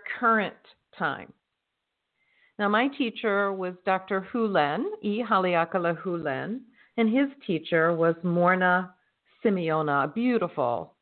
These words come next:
um, uh, Hawaiian kahuna, who declared her knowing at age three, the story goes.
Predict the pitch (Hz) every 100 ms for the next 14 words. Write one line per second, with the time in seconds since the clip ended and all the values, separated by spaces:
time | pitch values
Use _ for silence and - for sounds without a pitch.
0 | _ _ _ _ - 165 151 147 131 135
1 | - - 147 139 139 - - 170 165 156
2 | 147 160 139 156 139 135 - _ _ _
3 | _ - - - - 247 226 220 220 220
4 | 202 196 180 185 180 175 175 170 _ _
5 | - 180 180 196 196 160 143 143 156 _
6 | _ _ - 165 165 160 - - - 160
7 | 156 131 - _ _ _ _ _ _ _
8 | - 151 147 - - _ _ 131 127 117